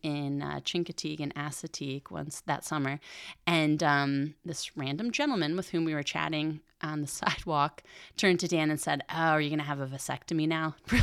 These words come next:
like, "Good Lord, why do people feel so free to be in the bedroom with us and tell us, you know, what we should and shouldn't do?" So I found it very ironic that, um, you know, so often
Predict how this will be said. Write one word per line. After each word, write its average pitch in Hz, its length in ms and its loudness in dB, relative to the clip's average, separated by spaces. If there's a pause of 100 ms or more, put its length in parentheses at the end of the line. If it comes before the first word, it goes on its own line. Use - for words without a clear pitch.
(140)
like, - 360 0
"Good 311 180 8
Lord, 302 800 6 (420)
why 330 260 8
do 427 120 8
people 349 300 4
feel 285 240 4
so 262 220 4
free 240 440 0
to 185 520 6 (800)
be 202 180 10
in 196 80 10
the 214 80 10
bedroom 339 360 12
with 170 200 10
us 143 260 10
and 180 200 4
tell 156 220 8
us, 185 380 6
you 165 80 4
know, 147 140 4
what 151 140 4
we 170 100 2
should 151 420 4
and 156 120 2
shouldn't 151 320 2
do?" 208 220 8
So 160 300 8 (300)
I 202 60 2
found 240 260 6
it 226 120 2
very 214 300 2
ironic 147 560 6
that, 139 240 4
um, 139 400 0 (460)
you 175 100 6
know, 156 100 6
so 151 240 4
often 143 720 4